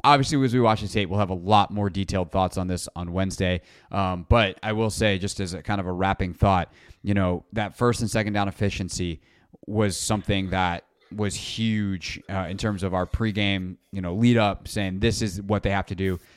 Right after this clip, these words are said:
And this team was in third in double digits yardage a ton today. A huge part of that is penalties.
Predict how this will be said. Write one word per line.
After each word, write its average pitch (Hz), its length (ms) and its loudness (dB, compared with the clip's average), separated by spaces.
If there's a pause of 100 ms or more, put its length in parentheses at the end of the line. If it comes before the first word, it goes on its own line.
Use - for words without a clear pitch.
And 101 120 -4
this 110 140 0
team 113 160 0
was 107 140 0
in 95 120 -4
third 110 340 2
in 98 120 0
double 95 260 0
digits 92 640 -4
yardage 92 600 0 (200)
a 104 140 -4
ton 117 500 -2
today. 87 420 -4 (260)
A - 80 -4
huge 123 360 2
part 127 180 6
of 113 80 -2
that 110 160 4
is 95 100 -8 (140)
penalties. 95 640 -4